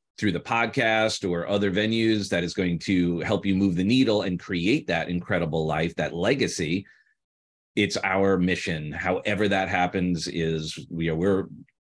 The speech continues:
purpose over process. We're not worried about how it happens. That's why we do this, to be able to just continue to pour our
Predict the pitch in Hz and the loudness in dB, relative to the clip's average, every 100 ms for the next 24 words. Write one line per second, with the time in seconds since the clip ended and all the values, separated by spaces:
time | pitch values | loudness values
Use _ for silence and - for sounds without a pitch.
0 | _ - 147 135 113 117 101 92 98 78 | _ -2 0 2 2 2 2 0 0 -2
1 | - 65 - 98 98 95 95 92 85 80 | -2 -6 -4 -2 0 2 2 2 0 0
2 | 87 80 80 78 82 73 80 - 85 80 | 0 -2 -2 -4 -4 -4 -4 -2 0 0
3 | 78 76 80 95 139 110 - - 85 85 | -2 -2 -2 2 2 2 -2 -2 0 0
4 | 85 87 92 80 85 85 - 85 - 107 | 0 -2 -2 -2 -2 -2 -2 -4 0 0
5 | 104 98 - 92 87 85 - 98 95 92 | 0 0 0 2 2 0 -2 0 2 0
6 | - 85 85 85 82 | -2 -2 -2 -2 -4